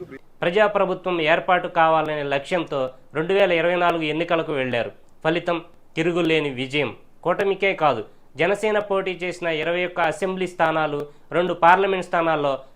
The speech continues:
వంద శాతం స్ట్రైక్ రేట్తో విజయం. భారతదేశంలోనే ఇదొక రికార్డు.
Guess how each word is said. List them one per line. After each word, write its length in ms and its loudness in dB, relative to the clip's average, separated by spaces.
వంద 200 0
శాతం 440 2
స్ట్రైక్ 360 -4
రేట్తో 400 -4
విజయం. 380 -2
భారతదేశంలోనే 840 4
ఇదొక 220 -2
రికార్డు. 480 2